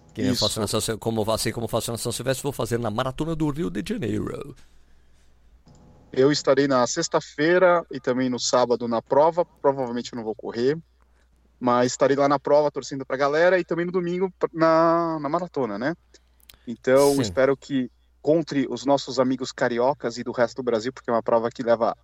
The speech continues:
Speaker 2: gente do Brasil inteiro, né? E também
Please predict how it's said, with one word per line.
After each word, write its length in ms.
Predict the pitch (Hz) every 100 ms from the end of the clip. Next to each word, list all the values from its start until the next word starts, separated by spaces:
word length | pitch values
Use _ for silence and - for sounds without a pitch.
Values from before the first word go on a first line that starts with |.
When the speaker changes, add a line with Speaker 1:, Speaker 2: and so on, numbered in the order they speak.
| _
Speaker 2:
gente 240 | 127 127 135
do 80 |
Brasil 260 | 127 117 110
inteiro, 380 | 131 - 104 92
né? 160 | 95 107 _ _ - - - _ _ -
E 100 | 135
também 720 | - 196 175 165 208 240 247